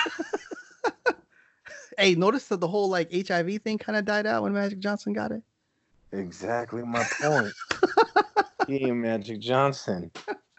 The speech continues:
Speaker 1: He kinda
Speaker 2: We
Speaker 1: is right now.
Speaker 2: The world of basketball loves LeBron, but motherfucking Donald Trump don't give a shit about him.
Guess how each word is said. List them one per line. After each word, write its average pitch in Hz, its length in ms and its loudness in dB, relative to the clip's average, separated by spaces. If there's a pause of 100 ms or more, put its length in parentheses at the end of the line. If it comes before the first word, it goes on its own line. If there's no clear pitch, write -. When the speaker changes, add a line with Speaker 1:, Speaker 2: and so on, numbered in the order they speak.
(380)
Speaker 1:
He 285 140 -4
kinda 330 300 6
Speaker 2:
We - 60 6
Speaker 1:
is 202 220 6
right 143 160 2
now. 117 220 -8 (100)
Speaker 2:
The 131 160 6
world 180 320 10
of 156 100 4
basketball 143 500 6
loves 113 200 4
LeBron, 113 480 2 (180)
but 110 320 -2 (240)
motherfucking 135 560 -2
Donald 135 280 4
Trump 131 240 0
don't 107 120 -2
give 101 160 -4
a 87 60 -12
shit 117 240 2
about 87 320 -4
him. - 60 -20